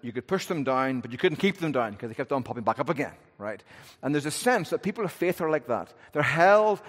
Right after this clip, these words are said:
and fed by an invisible grace that holds them up, even when they're pushed down again and again and again. And Ruth,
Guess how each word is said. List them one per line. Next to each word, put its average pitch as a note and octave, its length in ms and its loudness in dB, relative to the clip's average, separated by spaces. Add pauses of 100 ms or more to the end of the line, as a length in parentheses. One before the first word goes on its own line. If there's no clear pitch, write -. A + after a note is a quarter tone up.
(140)
and C3+ 140 -4
fed D#3 560 4
by C3+ 140 6
an C3+ 60 2
invisible D3+ 600 0
grace B2 520 -2
that B2+ 100 -12
holds C#3+ 340 -8
them B2 140 -4
up, B2 220 -4 (380)
even E3 300 -6
when C#3+ 120 -2
they're B2+ 120 0
pushed - 420 -6
down B2+ 380 0 (240)
again C#3+ 440 2
and A#2 160 -8
again A2+ 420 -6
and G#2+ 100 -12
again. A#2+ 420 -4 (320)
And C#3+ 220 -4
Ruth, A3+ 360 0